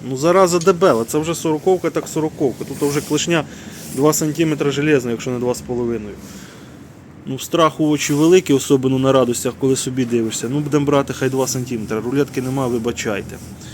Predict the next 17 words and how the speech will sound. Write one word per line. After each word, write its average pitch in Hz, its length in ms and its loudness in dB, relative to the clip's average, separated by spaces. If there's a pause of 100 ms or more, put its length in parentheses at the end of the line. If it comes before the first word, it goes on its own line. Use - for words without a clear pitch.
(520)
Плюс 190 340 6
є 185 120 6
усилитель. 180 760 6 (2500)
Тут 190 240 4
все 208 440 6 (1500)
з 131 100 -6
нормального 175 600 4
металу, 175 480 4
все 156 200 -2
хорошо. 151 640 0
Є 139 240 2
два 156 220 2
гідрача, 147 680 0
гідроциліндра. 131 760 0 (800)
Гідрачі 143 420 2
зверху. 139 640 0 (1160)
Принуділовка. 135 920 2